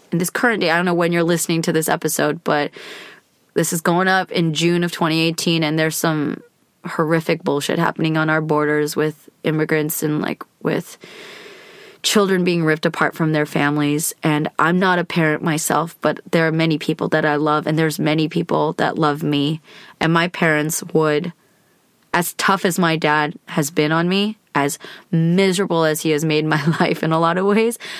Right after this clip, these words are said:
I've never doubted for a second that he loved me. Um, and that's, I'm very, very lucky for that. And to know that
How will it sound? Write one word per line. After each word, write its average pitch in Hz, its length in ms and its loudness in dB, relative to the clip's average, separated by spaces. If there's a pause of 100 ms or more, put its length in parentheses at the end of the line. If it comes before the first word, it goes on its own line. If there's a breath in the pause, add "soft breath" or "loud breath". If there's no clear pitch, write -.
(100)
I've 226 100 2
never 170 240 2
doubted 147 440 0
for - 100 -2
a 143 60 0
second - 300 -2
that - 140 -2
he - 160 -6
loved - 300 -4
me. - 240 -6 (520 loud breath)
Um, 165 220 0
and - 100 0
that's, 175 220 0
I'm 170 220 0
very, 160 240 2
very 147 260 0
lucky 151 540 -4
for - 160 -2
that. - 300 -2 (680 loud breath)
And 151 440 0 (260)
to - 160 0
know 170 340 2
that 160 320 0